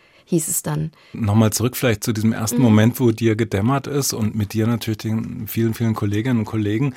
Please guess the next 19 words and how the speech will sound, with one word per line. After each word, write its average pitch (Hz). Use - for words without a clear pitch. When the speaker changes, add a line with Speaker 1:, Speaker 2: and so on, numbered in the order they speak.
Speaker 1:
Mhm. 214
Speaker 2:
Nee, 98
das 120
ist -
keine 104
Geschichte, 120
die 117
jetzt 120
mal 110
zwei, 107
drei 104
Monate 104
dauert. 127
Das, -
ist 107
das 117
so 117
ein 110
bisschen, 113